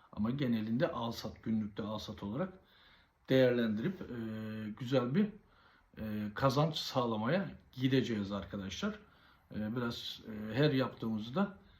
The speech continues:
günlük olarak, e, YouTube kanalında duyuracağız. WhatsApp grubunda yaptıklarımızı YouTube kanalında duyuracağız. Bilginiz olsun. WhatsApp grubumuza katılmanız için tekrar ediyorum, sıfır beş yüz otuz iki,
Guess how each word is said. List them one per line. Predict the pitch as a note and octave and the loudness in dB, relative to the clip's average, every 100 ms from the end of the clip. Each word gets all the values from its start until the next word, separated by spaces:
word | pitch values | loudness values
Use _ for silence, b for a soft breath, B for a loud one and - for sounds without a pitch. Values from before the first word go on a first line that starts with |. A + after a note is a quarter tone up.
| b - | b -4
günlük | D#3+ D#3+ D3+ C3 | 4 6 6 4
olarak, | A2+ B2+ F#3+ C#3 | 2 2 0 0
e, | A#2+ | -2
YouTube | A#2 A2+ C3 - - | -2 0 0 0 -2
kanalında | A#2+ A2 G#2+ B2+ G3+ G#3 - b b b _ | -2 0 0 2 2 0 -6 b b b _
duyuracağız. | - D3 B2 A2+ G#2+ F#2 | 4 6 6 4 2 2
WhatsApp | A2 A2+ A2 G2 | 0 -2 -4 -6
grubunda | G#2 G#2+ G#2+ | -4 -2 -2
yaptıklarımızı | A#2 A2+ - - A2 A2 D3+ | -2 -6 -8 -6 -4 -2 -2
YouTube | E3+ D3+ - | -2 -4 -6
kanalında | C3 A2+ A2 A#2+ G3 - b b b - | -4 -2 0 0 0 -4 b b b 2
duyuracağız. | D#3 C#3 A#2+ C#3+ F3+ - | 6 6 6 2 0 2
Bilginiz | D3 C3+ C3 A#2+ | 0 2 2 0
olsun. | - C#3 A2+ - G#3+ - - b b b b b b | 0 -2 -2 2 0 0 -14 b b b b b b
WhatsApp | b E3+ D#3+ D#3+ D#3 | b 0 2 2 0
grubumuza | D#3+ D#3+ D3 D3+ | 2 4 4 4
katılmanız | E3 C#3+ D3 D3 C3 | 4 4 4 2 2
için | - B2+ | -2 -4
tekrar | C3 C#3 C3+ A#2+ | -2 0 2 2
ediyorum, | A#2+ A#2 | 0 -2
sıfır | A#2 C#3+ C#3 C3 | -2 -4 -4 -4
beş | A#2 | -4
yüz | - | -4
otuz | A#2 G#2 G#2 | -6 -6 -6
iki, | G2+ E3 F#3 | -4 -4 -4